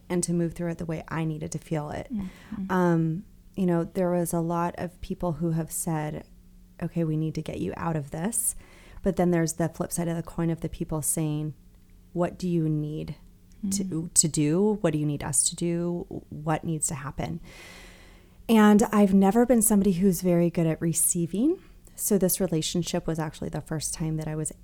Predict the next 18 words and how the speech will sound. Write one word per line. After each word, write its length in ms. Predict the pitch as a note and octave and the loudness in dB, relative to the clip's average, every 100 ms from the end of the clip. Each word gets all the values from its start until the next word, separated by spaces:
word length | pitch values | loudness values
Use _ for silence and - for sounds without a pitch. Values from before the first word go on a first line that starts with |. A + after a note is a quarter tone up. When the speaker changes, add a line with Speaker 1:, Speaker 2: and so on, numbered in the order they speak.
| - | -6
Speaker 1:
able 280 | D#3+ D#3+ D#3+ | -4 -2 -6
to 200 | - E3+ | -4 -6
really 880 | D3 D3 D#3 E3+ E3 D#3 B2+ - - | -4 -2 2 2 2 2 -2 -6 -8
allow 360 | E3+ D#3 D3+ | -8 -6 -6
myself 340 | D3+ D3+ - D#3 | -6 -4 -6 -8
to 120 | E3 | -6
receive 360 | D#3 - E3 D3+ | -6 -4 -6 -4
in 160 | D#3 - - | -6 -8 -10
all 320 | D3+ D3+ D3 | -6 -6 -6
of 140 | C#3 | -10
the 100 | E3 | -12
ways. 640 | D3 C#3+ C#3+ D#3+ A3 - - - - - - - | -8 -8 -8 -6 -4 -4 -8 -12 -20 -20 -20 -12
Speaker 2:
Mm. 80 | G#3 F#3 | -6 2
Speaker 1:
And 180 | E3+ | 4
so 160 | - F3 | 4 2
to 140 | E3 | 2
have 420 | D#3+ - E3+ E3+ E3+ | -2 -2 -2 0 -2
that 260 | D3 C#3 | -2 -2